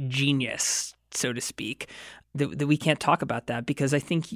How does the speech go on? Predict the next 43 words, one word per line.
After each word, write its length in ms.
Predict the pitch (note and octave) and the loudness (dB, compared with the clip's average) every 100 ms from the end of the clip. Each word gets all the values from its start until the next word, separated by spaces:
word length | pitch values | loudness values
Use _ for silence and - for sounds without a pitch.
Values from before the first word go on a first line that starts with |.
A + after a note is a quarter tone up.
| - _ - B3 | -16 _ -20 -6
you 100 | D#3+ | -4
know, 120 | C#3+ - | -2 4
our 180 | F3 | 4
job, 360 | F3+ D#3 D#3 C3+ | 6 4 4 2
my 200 | B2+ C3+ | 0 -2
job, 340 | C3+ B2+ C3+ B2 | -2 -2 -2 -4
is 120 | - | -6
to 100 | B2 | -4
wrap 280 | A#2+ B2 B2+ | -2 -2 -2
that 180 | A#2+ A#2+ | -4 -2
around 240 | A#2 A#2 | -4 -4
the 60 | A#2 | -6
context 580 | - A2+ - A#2 - | -6 -6 -8 -12 -10
of 100 | A2+ | -10
how 220 | - C3 A#2+ | -4 -2 -2
harmful 460 | - A#2+ B2+ - | -2 -2 -2 -6
this 240 | - - - | -8 -8 -8
is 260 | D2+ - - | -8 -10 -8
and 220 | A2 A2 | -8 -6
to 100 | - | -6
talk 280 | C#3 B2 - | -4 -4 -4
about, 380 | - A#1+ - - - - - - | -4 -6 -6 -10 -16 -18 -20 -8
you 80 | - | -6
know, 220 | - - | -4 -8
the 260 | - C3 C3 | -8 -4 -2
people 580 | - C#3 C3+ - A2 - | -2 -4 -2 -2 -4 -6
who, 440 | - A2+ - D2+ - - | -8 -6 -6 -10 -12 -12
uh, 260 | - - - - _ | -10 -10 -12 -16 _
spend 520 | - - D3+ C#3 C3 B2+ | -10 0 2 4 4 4
all 100 | B2 | 4
their 160 | B2+ | 4
money 480 | A#2+ A#2+ A#2+ A2 - - | 4 2 -2 -6 -12 -6
on 340 | A#2+ A2 A2 | -4 -2 -6
his 380 | G#2+ A#2+ A2+ A#2 | -6 -6 -4 -6
pharmaceutical 760 | - C3 C3 - C#3+ C#3 - C3 - | 2 2 2 2 2 2 4 4 4
<laughs> 60 | |
or 120 | - B2+ | 0 2
nutraceutical 800 | C3+ D#3+ - C#3 E3+ C#3+ C#3 B2+ | 6 4 4 2 2 2 0 -2
products, 520 | B2 A#2 - - - | -4 -4 -8 -10 -10
um, 380 | F#3 B2+ B2 B2+ - - - - - - | -6 -6 -4 -6 -8 -16 -20 -20 -16 0
and 280 | B2+ B2 | 2 4
how 180 | A#2 C#3 | 2 0
his 360 | C3 C3 B2 | -2 -2 -4